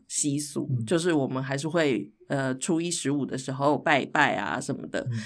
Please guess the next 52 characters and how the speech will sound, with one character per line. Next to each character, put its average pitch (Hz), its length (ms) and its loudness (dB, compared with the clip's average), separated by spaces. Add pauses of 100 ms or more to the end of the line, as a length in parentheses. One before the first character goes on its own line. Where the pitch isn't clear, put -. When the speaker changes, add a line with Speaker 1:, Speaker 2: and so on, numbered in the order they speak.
(260)
Speaker 1:
然 180 120 4
后 233 100 4
我 214 120 6
觉 143 180 2
得 170 100 4
这 214 200 2
些 233 120 4
东 214 180 2
西 196 300 -2 (140)
对 359 100 6
我 156 160 4
来 127 140 -2
说， 160 200 -2
其 165 140 -2
实 143 200 -2
我 123 100 0
觉 120 160 -4
得， 135 380 0 (380)
嗯， 147 480 -2
就 262 180 4
是 254 140 0
一 151 120 0
个 147 800 0 (340)
拜 214 160 6
心 180 320 2
安 156 280 4
的， - 240 -2 (120)
Speaker 2:
嗯。 104 180 -4
Speaker 1:
就 202 120 6
是， 190 140 6 (680)
嗯， 170 400 2
我 196 100 8
并 294 280 8
不 226 80 2
是 226 120 0
真 190 280 4
的 147 440 2 (200)
觉 147 180 4
得， 147 140 4
哦， 156 160 4
拜 - 240 4
了 143 80 0
以 127 100 0
后 165 160 0
我 151 80 0
就 165 100 -4
可 160 160 -6
以 139 60 -4
得 135 160 -2
到 175 180 0
什 147 160 -2
么 - 60 -10